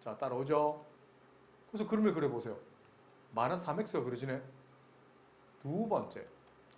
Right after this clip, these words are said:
와이 투는 이 범위입니다. 이 범위, 어떤 범위? x 범위가 마이너스 일 이상 영 미만일 때는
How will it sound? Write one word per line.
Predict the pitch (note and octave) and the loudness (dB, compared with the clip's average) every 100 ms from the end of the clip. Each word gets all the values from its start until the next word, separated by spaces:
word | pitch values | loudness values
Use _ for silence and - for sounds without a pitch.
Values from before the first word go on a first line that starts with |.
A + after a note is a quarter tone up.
| - - - | -20 -20 -8
와이 | - C3+ | 4 4
투는 | - A#3 C#3 - - - - - | 4 0 0 -4 -12 -20 -20 -8
이 | G3+ | 2
범위입니다. | A3 A3 D3+ A#2+ D3 - - - - - - - - - - - - | 4 4 2 0 -2 -6 -20 -20 -20 -20 -20 -20 -20 -20 -20 -20 -8
이 | E3 | -2
범위, | E3 C3+ G#3 - - - - | 0 0 -2 -6 -18 -20 -14
어떤 | - C#3 | -4 0
범위? | D3 G3 A#3+ - - - | 2 2 0 -8 -16 -4
x | G3+ - | -2 0
범위가 | C#3+ D3+ A#2+ A#2+ A2+ - - - - - - - | 0 2 2 2 0 -4 -18 -20 -20 -20 -20 -6
마이너스 | - C#3 F#3 F3 | 4 4 4 0
일 | G#3+ F3+ | -2 -2
이상 | B2+ D#3+ G3 G#3+ | -2 2 2 2
영 | C#3 F3 | 0 0
미만일 | C#3 A#2+ C3 C#3 | 0 0 0 -2
때는 | C3 G#2+ | -4 -6